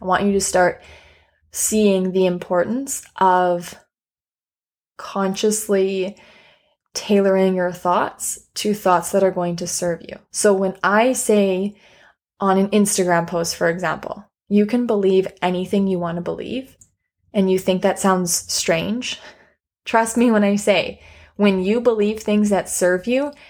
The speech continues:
and you feel good, you produce good results every single time. So if you want to change the results that you have,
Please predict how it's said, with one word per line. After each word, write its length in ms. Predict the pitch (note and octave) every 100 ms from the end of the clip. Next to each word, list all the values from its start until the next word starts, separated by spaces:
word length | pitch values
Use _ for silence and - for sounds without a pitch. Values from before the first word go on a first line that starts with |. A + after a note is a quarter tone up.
| _
and 180 | G3 F#3
you 220 | F#3 G#3
feel 360 | G#3+ - G3+ G3+
good, 440 | G3 E3 A3+ C#4 -
you 300 | G3 F#3+ G#3
produce 500 | G#3 G#3 F#3 F#3 -
good 260 | F3+ E3 E3+
results 580 | D#3+ - - - - - - - _ _ _ -
every 240 | F#3+ F#3
single 320 | F3+ F3 E3+ -
time. 360 | B3+ - - - - - - - - - -
So 520 | - C4 G#3 G#3 D#4 -
if 240 | G3+ G3
you 160 | G3+ G3
want 440 | F#3+ F#3+ G#3 - -
to 80 |
change 760 | A#3+ - G#3 G3 F#3 F#3 - - - - - - - - - _ - - -
the 100 | G3+
results 440 | G3 F#3+ F#3+ F#3 -
that 140 | F3+
you 100 | F#3
have, 580 | F3 C4+ A#3 F#3 G3+